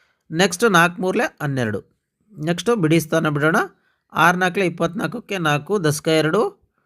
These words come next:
ಆರು ಒಂದ್ಲೆ ಆರು, ಆರು ಎರಡು ಎಂಟು. ನೆಕ್ಸ್ಟ್ ಆರು ಮೂರ್ಲೆ ಹದಿನೆಂಟು. ಅಲ್ಲಿಗೆ ಆರು, ಒಂಬತ್ತು, ಹತ್ತಕ್ಕೆ ಸೊನ್ನೆ, ದಸಕ ಒಂದು, ಹತ್ತಕ್ಕೆ ಸೊನ್ನೆ, ದಸಕ ಒಂದು, ಎರಡು.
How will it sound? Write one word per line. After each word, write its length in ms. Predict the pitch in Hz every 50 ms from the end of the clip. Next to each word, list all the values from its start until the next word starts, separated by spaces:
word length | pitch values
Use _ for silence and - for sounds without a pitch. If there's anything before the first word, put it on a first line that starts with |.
| _ _ _ _ _ _ _ _ _ _ _ -
ಆರು 320 | 139 147 160 175 190 202 202
ಒಂದ್ಲೆ 180 | 202 208 220
ಆರು, 340 | 190 165 160 160 160 196 214
ಆರು 280 | 180 160 156 151 160 151
ಎರಡು 240 | 151 143 147 185
ಎಂಟು. 760 | 185 147 127 135 135 139 135 151 202 226 403 370 - _ _ -
ನೆಕ್ಸ್ಟ್ 340 | - 143 165 185 175 - 180
ಆರು 240 | 151 156 147 135 135
ಮೂರ್ಲೆ 260 | 135 143 160 196 202
ಹದಿನೆಂಟು. 600 | 165 143 120 120 120 123 110 98 - - - - _ _ _ _ _ _ _ _ _ _ _ _ _ _ -
ಅಲ್ಲಿಗೆ 240 | 143 139 147 139 135
ಆರು, 680 | 135 135 139 135 139 175 214 247 233 - _ _ _ _ _ -
ಒಂಬತ್ತು, 640 | 135 127 135 135 143 143 139 143 _ - 196 214
ಹತ್ತಕ್ಕೆ 400 | - - 127 110 - 143 120 -
ಸೊನ್ನೆ, 280 | - 139 135 135 165 185
ದಸಕ 300 | 160 131 120 - - -
ಒಂದು, 360 | 139 131 135 131 139 156 180
ಹತ್ತಕ್ಕೆ 380 | 160 131 143 - 143 143 143 -
ಸೊನ್ನೆ, 280 | 147 139 139 165 185
ದಸಕ 280 | 160 131 117 - - 151
ಒಂದು, 360 | 139 135 135 131 143 190 -
ಎರಡು. 320 | - 135 131 123 117 104